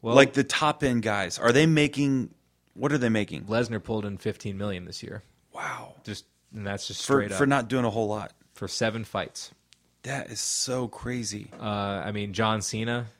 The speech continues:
Speaker 1: he's pulling in probably at least ten, ten million a year. Um, and even some of these guys you probably don't know. Like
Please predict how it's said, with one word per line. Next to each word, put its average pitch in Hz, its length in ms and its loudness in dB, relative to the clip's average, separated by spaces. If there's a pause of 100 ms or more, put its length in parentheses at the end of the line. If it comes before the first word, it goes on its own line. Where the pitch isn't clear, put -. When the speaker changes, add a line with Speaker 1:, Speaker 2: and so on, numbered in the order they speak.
(100)
Speaker 1:
he's 104 300 -8
pulling 104 320 -6
in 95 80 -8
probably 98 300 -4
at 92 80 -6
least 95 220 -8
ten, 98 360 -6 (320)
ten 98 180 -12
million 98 260 -10
a 98 40 -10
year. 98 360 -10 (560)
Um, 90 480 -6
and 120 160 -4
even 156 160 2
some 156 200 2
of 139 60 -2
these 135 140 0
guys 131 240 2
you 104 60 -4
probably 120 260 0
don't 95 200 -4
know. 95 280 -6
Like - 20 -10